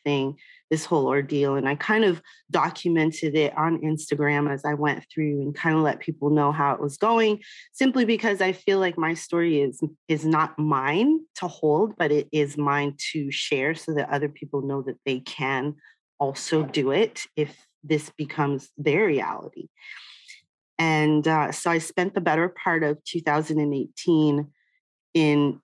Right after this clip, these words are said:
active treatments. I had a double mastectomy, which was supposed to be a double mastectomy with reconstruction.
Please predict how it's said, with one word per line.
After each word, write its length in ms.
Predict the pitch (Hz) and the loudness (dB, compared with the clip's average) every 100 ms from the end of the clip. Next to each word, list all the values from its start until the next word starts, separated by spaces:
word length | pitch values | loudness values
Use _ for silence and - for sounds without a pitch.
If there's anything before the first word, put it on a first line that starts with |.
| _ | _
active 320 | 139 147 165 | -4 0 -2
treatments. 500 | - - - 165 190 | -2 -2 0 0 2
I 80 | 156 | 0
had 240 | 147 147 147 | 0 0 0
a 60 | |
double 340 | 147 151 160 175 | 0 0 2 2
mastectomy, 840 | 165 165 - 156 156 185 202 202 | 2 0 -4 -6 -4 -2 2 2
which 240 | 175 156 | 0 0
was 160 | 170 160 | -4 -4
supposed 440 | 160 - 202 - | -4 0 0 0
to 60 | 226 | -2
be 160 | 208 | 2
a 80 | 180 | 2
double 340 | 156 156 170 170 | 2 -2 0 0
mastectomy 960 | 156 156 - 151 - 151 147 143 135 - | 0 -2 -6 -8 -2 0 2 0 -2 -6
with 440 | 143 143 165 214 - - _ _ | -10 0 2 2 -4 -20 _ _
reconstruction. 1040 | 190 202 196 180 180 165 160 - 202 214 | -2 -2 0 -2 0 -4 -4 0 2 2